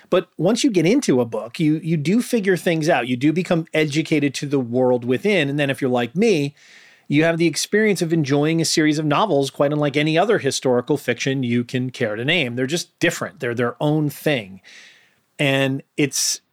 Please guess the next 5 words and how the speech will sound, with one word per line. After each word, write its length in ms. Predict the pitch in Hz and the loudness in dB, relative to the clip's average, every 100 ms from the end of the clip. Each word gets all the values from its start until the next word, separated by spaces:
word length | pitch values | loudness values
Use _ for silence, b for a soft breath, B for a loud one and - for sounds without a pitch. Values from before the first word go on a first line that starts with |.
| - | -2
a 100 | 143 | 0
world 720 | 139 147 175 190 190 180 165 - _ _ _ _ - | 2 2 2 4 2 2 -2 -8 _ _ _ _ -6
led 380 | 175 160 160 151 | 0 2 2 2
by 480 | 151 147 147 147 - | 2 4 2 0 0
O'Brien's 840 | 156 139 131 139 147 147 - | -2 0 0 2 0 -2 -4